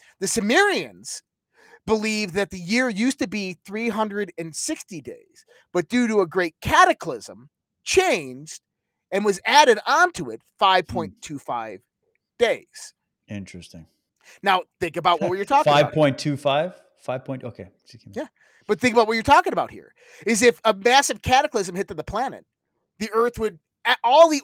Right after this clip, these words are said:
Speaker 1: orbits of all the planets, by the way, i-, if people understand, if a planet blew up, you have something called Bode's Law. Okay, this is basically a law of harmonic variation in the sense of musical notations and scales,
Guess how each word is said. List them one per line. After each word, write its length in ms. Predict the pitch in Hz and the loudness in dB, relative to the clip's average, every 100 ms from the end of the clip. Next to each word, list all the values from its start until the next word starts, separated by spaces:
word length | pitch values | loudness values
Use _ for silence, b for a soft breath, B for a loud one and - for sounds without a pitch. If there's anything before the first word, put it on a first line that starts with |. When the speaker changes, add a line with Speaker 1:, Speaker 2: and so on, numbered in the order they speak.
| 226 | -2
Speaker 1:
orbits 320 | 277 247 - | 0 0 -2
of 80 | 190 | 2
all 120 | 226 | 2
the 80 | 208 | 0
planets, 280 | 220 185 - | -6 -6 -2
by 100 | 220 | -2
the 60 | |
way, 80 | 175 - _ - | -2 -10 _ -10
i-, 80 | 214 | -4
if 120 | 220 160 | -4 -4
people 240 | 285 254 | -4 -2
understand, 340 | 202 - 165 - b b b b _ _ _ - | -4 -6 -12 -14 b b b b _ _ _ -6
if 100 | 233 | -2
a 80 | 190 | -2
planet 580 | - 233 262 320 320 - | -2 0 2 2 0 -8
blew 280 | 233 240 214 | -4 -2 0
up, 240 | 180 - _ | -2 -6 _
you 160 | 170 233 | -8 -2
have 100 | 269 | -2
something 220 | 262 233 | -2 -4
called 240 | 220 160 - | -6 -6 0
Bode's 280 | 185 190 147 | 0 0 -4
Law. 280 | 147 107 - _ _ _ _ _ _ _ _ _ _ _ _ | -10 -10 -14 _ _ _ _ _ _ _ _ _ _ _ _
Okay, 180 | - 175 | -8 -4
this 200 | 175 226 | -2 -2
is 120 | 240 160 | -4 -2
basically 340 | 208 - 202 | -2 -2 -4
a 80 | 175 | -4
law 220 | 175 180 | 0 -2
of 80 | 175 | 0
harmonic 440 | 185 175 170 175 | -4 -2 -4 -6
variation 560 | 160 151 143 131 - - B B B _ | -10 -10 -12 -14 -16 -18 B B B _
in 160 | 220 269 | -2 0
the 120 | 262 | -2
sense 360 | 233 190 190 | -2 -2 -4
of 280 | 165 170 147 | -4 -4 -4
musical 500 | 170 196 190 190 190 | -6 -6 -6 -4 -4
notations 720 | 170 175 175 185 165 - 165 160 | -2 -4 -4 -6 -8 -8 -10 -12
and 140 | 139 | -12
scales, 500 | - 196 165 131 139 | -8 -4 -4 -6 -10